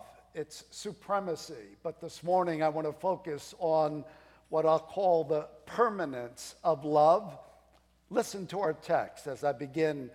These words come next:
at the end of verse eight. "Love never ends. But whether there are prophecies,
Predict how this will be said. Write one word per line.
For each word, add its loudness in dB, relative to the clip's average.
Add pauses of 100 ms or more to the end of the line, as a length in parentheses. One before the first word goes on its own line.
(280)
at -6
the -6
end -2
of -6
verse -8
eight. -6 (800)
"Love 8 (540)
never 2
ends. -4 (840)
But 4
whether 4
there 2
are 4
prophecies, -4